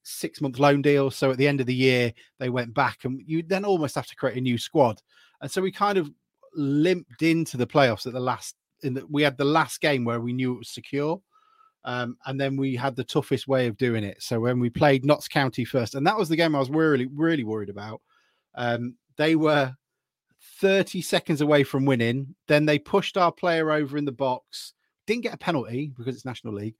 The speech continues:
um, and it's National League referees. I think he's in League One now. Uh, and, um, yeah, then we won that in the last minute.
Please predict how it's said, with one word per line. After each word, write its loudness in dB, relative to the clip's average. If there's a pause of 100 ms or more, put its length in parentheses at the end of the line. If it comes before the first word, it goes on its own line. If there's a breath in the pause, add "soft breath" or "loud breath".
(420 soft breath)
um, 2
and -4
it's -14
National -6
League -6
referees. -6 (340)
I -8
think -2
he's -2
in -6
League -4
One -2
now. -6 (280 soft breath)
Uh, 4
and, 2
um, 4 (240)
yeah, 4
then 0
we 4
won 4
that 0
in -8
the -4
last -4
minute. -4